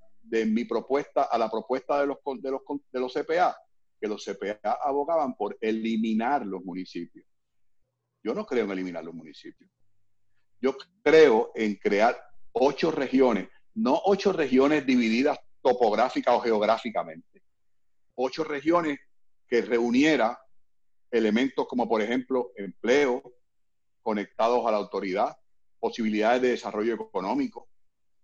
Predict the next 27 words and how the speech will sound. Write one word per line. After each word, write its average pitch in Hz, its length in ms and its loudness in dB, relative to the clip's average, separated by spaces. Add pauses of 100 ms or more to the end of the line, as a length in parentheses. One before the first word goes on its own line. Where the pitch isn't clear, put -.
(640)
población, 123 920 0 (580)
de 120 140 0
manera 123 360 2
tal 156 300 6 (300)
que 117 320 2 (240)
no 123 220 0
hubiese 160 500 4
una 151 180 4
región 147 480 2
más 131 400 -2
que 151 140 2
otra, 151 340 4
como 110 240 0
ocurrió 101 800 -2
con 135 160 -2
la 131 100 -4
reforma 120 640 -2
municipal 139 720 0 (320)
de 95 180 -4
la, 92 160 -12
de 92 160 -10
los 92 180 -8
pasados 101 560 -4
gobernador 113 640 0
Rafael 104 220 -4
Hernández 120 180 -4
Colón, 170 300 4